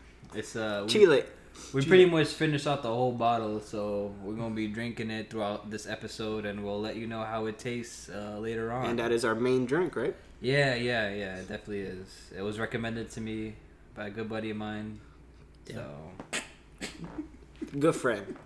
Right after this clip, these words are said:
Speaker 1: Yeah.
Speaker 3: Yeah.
Speaker 4: Yeah.
Speaker 3: Not, not a buddy.
Speaker 2: Kinda weird.
Speaker 1: A friend, yeah, that's the wrong word.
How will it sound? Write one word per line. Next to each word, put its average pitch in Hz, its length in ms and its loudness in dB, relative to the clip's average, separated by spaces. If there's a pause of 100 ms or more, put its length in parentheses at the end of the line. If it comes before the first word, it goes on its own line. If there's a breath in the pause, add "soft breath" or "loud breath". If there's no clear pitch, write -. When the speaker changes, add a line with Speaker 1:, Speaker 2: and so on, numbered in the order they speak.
Speaker 1:
Yeah. 95 120 -10 (480)
Speaker 3:
Yeah. 123 100 -10 (760)
Speaker 4:
Yeah. 104 100 -8 (200)
Speaker 3:
Not, 165 280 0
not 165 200 4
a 151 40 4
buddy. 113 460 -2 (680)
Speaker 2:
Kinda 110 240 0
weird. 107 300 -2 (120)
Speaker 1:
A 123 80 -2
friend, 113 300 0
yeah, 110 160 2
that's 113 140 -2
the 120 60 -2
wrong 104 280 -2
word. 95 200 -10